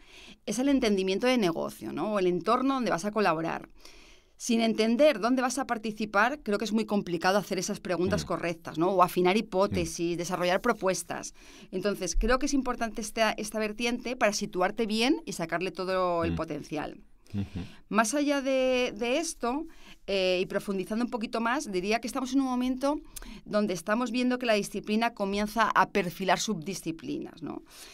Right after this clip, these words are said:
Speaker 1: Y
Speaker 2: Ujú.
Speaker 1: dentro del equipo hay personas más científicas, hay otras más enfocadas, eh,
Speaker 2: Ajá.
Speaker 1: más allá de la experimentación, a temas más
Speaker 2: Sí.
Speaker 1: transversales.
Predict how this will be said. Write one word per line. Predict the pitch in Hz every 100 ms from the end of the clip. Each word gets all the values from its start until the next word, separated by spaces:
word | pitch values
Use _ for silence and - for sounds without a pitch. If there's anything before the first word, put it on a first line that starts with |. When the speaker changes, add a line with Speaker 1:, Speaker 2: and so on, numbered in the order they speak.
| - -
Speaker 1:
Y | -
Speaker 2:
Ujú. | 214
Speaker 1:
dentro | 233 269
del | 277
equipo | 262 262 277 320 320 - -
hay | 220
personas | 240 226 - 254 208
más | 196 175
científicas, | 185 175 294 294 - 233 233 233 240 - -
hay | 185
otras | 202 208 208 -
más | 202 208
enfocadas, | 196 185 196 190 175 170
eh, | 160 156 139
Speaker 2:
Ajá. | -
Speaker 1:
más | 135 104 165 202
allá | 202
de | 190
la | 185
experimentación, | 208 190 185 165 165 240
a | 190
temas | 190 196
más | 190
Speaker 2:
Sí. | 180
Speaker 1:
transversales. | 185 170 160 - 269 233 214 269